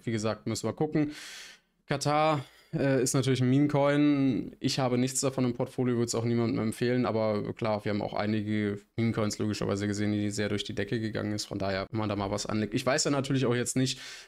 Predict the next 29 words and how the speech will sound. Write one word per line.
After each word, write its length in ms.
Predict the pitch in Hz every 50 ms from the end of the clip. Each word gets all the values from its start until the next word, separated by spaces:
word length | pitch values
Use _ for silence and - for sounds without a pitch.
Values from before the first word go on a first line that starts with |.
| _ _ -
wie 80 | - 127
der 100 | 135 123
Bestand 380 | 117 113 - - 120 120 117
zustande 400 | - 110 - - 110 113 127 123
gekommen 340 | 110 101 - - 101 113 113
ist, 160 | 113 - -
ne? 140 | 110 110 117
Ist 320 | 123 131 - - - -
das 160 | 117 117 - -
jetzt 160 | 123 113 -
schon 260 | - 127 117 117 110
zehn 240 | - - - 120 117
x 240 | - - - - -
in 80 | 151
deinem 240 | 131 135 139 139 135
Portfolio 580 | 135 147 135 131 - 143 139 143 143 143 147 143
oder 240 | 104 113 123 120
hast 220 | 110 123 120 - -
du 60 | 123
fünftausend 600 | - - 123 131 131 - 127 123 123 120 123 113
reingeschmissen 600 | 113 113 120 123 120 - - 131 131 - - 120
und 80 | 117 113
hockst 240 | 113 - - -
jetzt 200 | 120 117 113 -
auf 140 | - 110 -
nur 100 | 120 113
noch 120 | 110 110 107
tausenddreihundert, 800 | - 117 110 110 113 113 107 104 104 110 120 120 107 98 - -
ne? 100 | 107